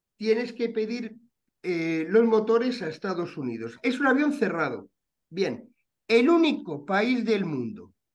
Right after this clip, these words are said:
que lo tiene abierto es Israel. Ni Gran Bretaña ni Japón lo tienen abierto.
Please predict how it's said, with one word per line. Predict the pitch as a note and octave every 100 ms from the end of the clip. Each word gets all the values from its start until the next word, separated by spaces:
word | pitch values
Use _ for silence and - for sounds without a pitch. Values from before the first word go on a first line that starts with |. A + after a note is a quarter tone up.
| _ _ _ _ _ _ _ _ -
que | G3
lo | G3 F#3
tiene | A#3+ B3
abierto | A3 A#3+ B3+ B3+
es | A#3
Israel. | G#3 E3+ D3 G2 G2 _ _ _ _ _ _ _ _ _ _ _ _ _ _ _ _ _ _ _ _ _ _ _ _ _ _ -
Ni | A3+ C4+
Gran | C4+ E4 E4
Bretaña | C#4+ B3+ - F3 E3+ E3+
ni | A3 D#4
Japón | C#4+ A3 G#3 C4 C#4 A3+
lo | F#3+
tienen | A3 A3 G3+
abierto. | F3 C3 - _